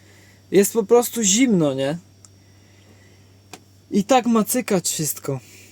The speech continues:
Czekamy na prom, nie wiadomo kiedy będzie, bo są mocne wiatry. Niby planowo na piętnastą, ale przy takich wiatrach to może być i szesnasta, i siedemnasta, także zobaczymy.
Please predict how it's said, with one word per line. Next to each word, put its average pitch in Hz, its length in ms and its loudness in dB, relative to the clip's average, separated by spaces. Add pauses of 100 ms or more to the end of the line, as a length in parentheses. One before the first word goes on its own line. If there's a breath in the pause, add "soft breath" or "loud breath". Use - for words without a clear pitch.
(400 loud breath)
Czekamy 175 340 2
na 170 140 2
prom, 160 280 -2
nie 156 120 0
wiadomo 175 360 2
kiedy 156 220 2
będzie, 160 380 2
bo 156 180 2
są 165 200 -2
mocne 156 440 -2
wiatry. 156 480 0 (960 soft breath)
Niby 156 280 0
planowo 175 420 0
na 170 140 0
piętnastą, 170 760 -2
ale 143 140 2
przy 147 180 -6
takich 143 340 -4
wiatrach 147 360 -4
to 147 100 -8
może 143 280 -4
być 143 220 -6
i 156 120 -6
szesnasta, 147 600 -6
i 135 60 -4
siedemnasta, 143 680 -6
także 117 380 -12 (220)
zobaczymy. 139 720 -2